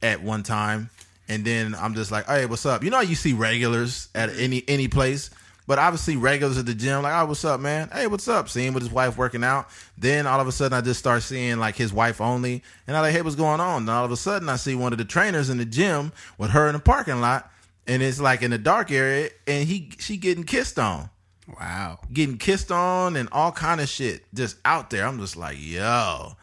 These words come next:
Speaker 2: Mm-hmm.
Speaker 1: Like, people, man, I'm not trying to make this a woman thing or a guy thing. I'm just trying to shed some light on this whole motherfucking ordeal.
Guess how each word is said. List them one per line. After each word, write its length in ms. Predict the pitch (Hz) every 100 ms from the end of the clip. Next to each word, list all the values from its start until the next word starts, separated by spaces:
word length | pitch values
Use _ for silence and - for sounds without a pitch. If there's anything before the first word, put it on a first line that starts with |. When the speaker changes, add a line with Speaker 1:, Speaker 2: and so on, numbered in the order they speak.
| -
Speaker 2:
Mm-hmm. 360 | 113 104 101 107 _ _
Speaker 1:
Like, 280 | 95 82 73
people, 580 | - 165 92 80 73 - _ -
man, 340 | 101 113 90 71 - - -
I'm 120 | 147
not 160 | 143 123
trying 180 | 120
to 40 | 107
make 260 | 104 101
this 240 | 110 101 -
a 100 | 87
woman 540 | 80 80 90 101 107 107
thing 420 | 110 110 110 123
or 180 | 104 92
a 40 | 87
guy 280 | 92 92
thing. 420 | 82 87 76 73 78 - -
I'm 100 | 139
just 120 | 165
trying 160 | 160 110
to 40 |
shed 300 | - 113 101
some 180 | - 85
light 320 | 82 82 85
on 220 | 76 71
this 140 | 76 -
whole 640 | - 104 90 92 90 92
motherfucking 560 | 87 90 87 95 - 87
ordeal. 520 | 82 80 80 73 90